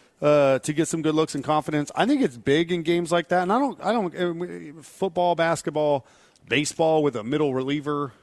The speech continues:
you know, a backup shortstop. I mean, when you have opportunities to get guys in, and, and, and some of your other guys that maybe don't always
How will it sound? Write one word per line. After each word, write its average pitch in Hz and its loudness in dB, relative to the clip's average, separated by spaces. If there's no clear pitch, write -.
you 147 -4
know, 143 0
a 107 -2
backup 139 -2
shortstop. 139 -2
I 135 -2
mean, 139 -4
when 143 -2
you 147 -2
have 185 2
opportunities 165 -2
to 139 -6
get 147 -2
guys 135 2
in, 156 0
and, 139 0
and, 127 -4
and - -16
some 190 -2
of 202 0
your 214 4
other 226 2
guys 165 2
that 165 -4
maybe 165 0
don't 170 0
always 185 0